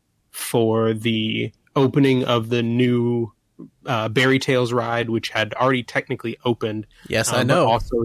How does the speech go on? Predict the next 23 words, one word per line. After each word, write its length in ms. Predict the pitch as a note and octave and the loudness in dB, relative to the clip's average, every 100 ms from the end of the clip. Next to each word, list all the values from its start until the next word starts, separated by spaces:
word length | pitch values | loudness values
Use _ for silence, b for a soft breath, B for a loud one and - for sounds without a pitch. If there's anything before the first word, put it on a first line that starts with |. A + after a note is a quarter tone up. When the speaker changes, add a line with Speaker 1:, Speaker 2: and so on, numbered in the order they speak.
| A2 | -2
Speaker 1:
the, 260 | A#2 A2+ | -2 -2
uh, 220 | G#2+ G#2+ A2 - | -4 -4 -8 -2
also 260 | C#3+ C3+ C#3 | 0 2 0
the 140 | A#2 | 0
kickoff 540 | - - F3 C3+ B2 | -4 -2 2 2 2
event 320 | B2+ A#2 A2+ - | 0 2 0 0
for 120 | B2 | -2
the 100 | A2 | 2
hundredth 320 | A#2+ A#2 G#2+ | 2 2 0
anniversary 440 | G#2+ G#2+ A2+ - A#2 | -4 0 0 0 -8
celebration. 600 | A#2+ A#2 - - A#2 G#2+ C#3 | -8 -8 -8 -10 -12 -14 -2
Speaker 2:
The 100 | C#3+ | 0
line 380 | C3+ C3+ C#3 C3 | 2 2 2 2
was 200 | B2 A#2 | 2 2
an 80 | |
hour 300 | A#2 A#2+ B2+ B2+ | 0 2 4 2
and 100 | A#2 | 0
forty 300 | C3+ C3 B2+ | 0 2 0
minutes. 520 | A2+ F2 - - - _ _ _ - | -2 -4 -8 -12 -14 _ _ _ -6
During 280 | A2 C#3+ | 0 2
Speaker 1:
Uh, 140 | D#3+ - | 4 4
we 200 | A2+ C3 | 4 4
Speaker 2:
a, 440 | B2+ A#2+ A2+ G2+ | 4 2 0 -4